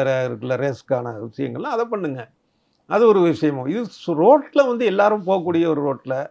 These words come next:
இந்த மாதிரி பண்றதுங்கிறது வந்து எந்த விதத்திலுமே அது வந்து ஒரு மனிதாபிமானமே இல்லாத ஒரு செயல். இது, இது கா-, ஒரு காவல்துறை அப்பப்போ பிடிக்கிறாங்க, ஆனா அதை மீறியும் இது நடந்துக்கிட்டு தான் இருக்குது.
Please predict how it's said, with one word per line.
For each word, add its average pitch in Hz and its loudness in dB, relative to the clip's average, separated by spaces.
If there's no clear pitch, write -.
இந்த 160 2
மாதிரி 214 2
பண்றதுங்கிறது 156 0
வந்து 185 -4
எந்த 214 2
விதத்திலுமே 196 2
அது 190 2
வந்து 151 0
ஒரு 147 0
மனிதாபிமானமே 151 0
இல்லாத 143 0
ஒரு 113 -10
செயல். 143 0
இது, 180 0
இது 254 -2
கா-, 190 2
ஒரு 196 -4
காவல்துறை 254 4
அப்பப்போ 202 0
பிடிக்கிறாங்க, 185 -2
ஆனா 226 -2
அதை 196 2
மீறியும் 285 2
இது 226 4
நடந்துக்கிட்டு 185 0
தான் 170 0
இருக்குது. 120 -4